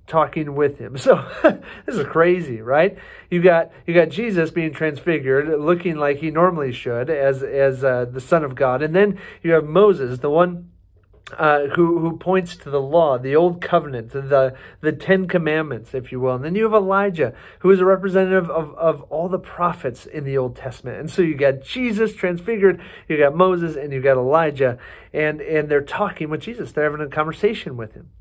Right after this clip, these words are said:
Verse four, "And Peter," as he's always the first one to talk, "said to Jesus, 'Lord, it is good that we are here. If you wish, I will make three tents here, one for you, one for Moses, and one for Elijah.'" <laughs>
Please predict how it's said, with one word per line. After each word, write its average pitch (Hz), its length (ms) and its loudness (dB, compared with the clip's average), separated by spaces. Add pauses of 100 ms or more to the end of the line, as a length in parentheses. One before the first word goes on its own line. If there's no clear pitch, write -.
(120)
Verse 156 220 0
four, 170 320 0 (340)
"And 165 240 -4
Peter," 190 640 2 (160)
as 139 260 -2
he's 135 140 -2
always 135 200 4
the 120 80 -14
first 131 200 -4
one 127 100 -6
to 120 40 -10
talk, 127 240 -2
"said 196 300 2
to 226 80 -6
Jesus, 135 440 -2 (320)
'Lord, 180 280 6
it 175 180 0
is 151 200 -2
good 175 420 2
that 147 180 0
we 160 160 -2
are 135 80 4
here. 160 400 0 (240)
If 175 180 0
you 170 140 0
wish, 175 500 2
I 175 120 2
will 180 100 4
make 156 240 -2
three 220 260 -2
tents 156 360 -2
here, 143 180 2
one 175 260 2
for 196 140 -4
you, 151 240 -2
one 180 220 2
for 196 120 -10
Moses, 147 380 -2
and 139 160 -4
one 135 160 0
for 151 180 -2
Elijah.'" 180 520 0 (180)
<laughs> 185 160 0